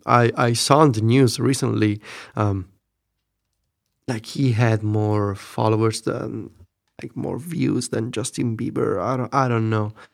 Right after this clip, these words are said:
Like, it was, it was a crazy st-, statistic about, uh, PewDiePie on YouTube. I tried to watch some of his videos. It's, it just doesn't, um, particularly, um, suit my taste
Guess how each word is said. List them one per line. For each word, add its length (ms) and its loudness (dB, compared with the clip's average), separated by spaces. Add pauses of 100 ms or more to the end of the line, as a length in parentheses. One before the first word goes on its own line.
(140)
Like, 120 4
it 40 8
was, 180 4
it 60 6
was 160 8
a 40 -2
crazy 440 4
st-, 360 -6
statistic 680 -6
about, 260 -6 (260)
uh, 180 -10 (580)
PewDiePie 440 0
on 100 -4
YouTube. 440 -4
I 160 8
tried 440 10
to 80 2
watch 340 4
some 220 4
of 100 2
his 160 -4
videos. 420 -2
It's, 240 -14 (160)
it 80 -20 (140)
just 320 -16
doesn't, 440 -8 (200)
um, 200 -8 (1000)
particularly, 1000 -4
um, 400 -6 (1800)
suit 340 -2
my 140 -2
taste 640 -4